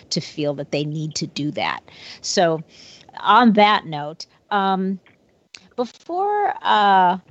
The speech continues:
before we start to wind down, I, I noticed in the beginning that, um, you each use a different, a different word, um, when describing sort of the state you're in now. Um,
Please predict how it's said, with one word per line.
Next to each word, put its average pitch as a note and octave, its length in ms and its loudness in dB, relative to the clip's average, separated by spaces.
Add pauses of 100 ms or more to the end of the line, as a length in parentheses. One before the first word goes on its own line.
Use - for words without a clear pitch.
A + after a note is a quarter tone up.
(180)
before E4+ 320 -2
we F#4+ 80 2
start A#3+ 240 0
to G#3+ 100 0
wind F#3+ 340 2
down, F#3 480 2
I, A3 260 -2 (280)
I A3+ 120 0
noticed D4+ 480 2
in C4 160 2
the B3+ 80 4
beginning G3+ 600 2
that, F3 420 2
um, F3 480 0
you A3 240 -2
each D#4+ 400 -2
use A#3+ 360 0
a G3 60 0
different, G3 640 -2 (140)
a F3 80 -2
different G3+ 480 -6
word, D#3 600 -2 (380)
um, E3 540 2 (380)
when F3+ 540 4
describing F3+ 1080 0 (160)
sort F3+ 260 -4
of D#3+ 100 -8
the E3+ 80 -6
state - 480 -6
you're E3+ 140 2
in D#3+ 200 2
now. D3+ 400 0
Um, D#3+ 400 -4